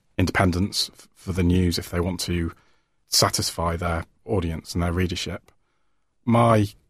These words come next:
concern with it was, was about the political nature of the advert. It was more, um, is the advertisement legal? Is it honest? Is it truthful? Is it decent?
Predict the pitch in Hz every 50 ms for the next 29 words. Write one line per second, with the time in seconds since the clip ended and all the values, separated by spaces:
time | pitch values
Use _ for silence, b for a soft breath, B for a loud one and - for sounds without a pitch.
0 | _ _ - - - 113 101 - - 131 117 113 110 101 98 92 95 98 - -
1 | 104 92 - - - 107 104 98 101 101 98 101 95 98 - - 98 - - 117
2 | 120 120 - 104 - - 98 90 90 85 82 - - 87 80 85 80 80 78 -
3 | 67 76 82 - - 92 98 98 92 98 127 117 117 117 110 107 107 113 - 113
4 | 107 101 104 101 98 92 104 - - - - 104 95 107 101 98 98 104 107 98
5 | 110 107 - - - 95 92 101 - 107 110 110 104 104 104 92 - 95 92 92
6 | 90 87 98 - - _ _ - 101 104 101 - 107 107 110 104 95 - - 98
7 | - 90 - - 117 101 92 - - 92 85 87 92 - - _ _ - 101 101
8 | 110 - 117 107 95 - - 82 82 - - - -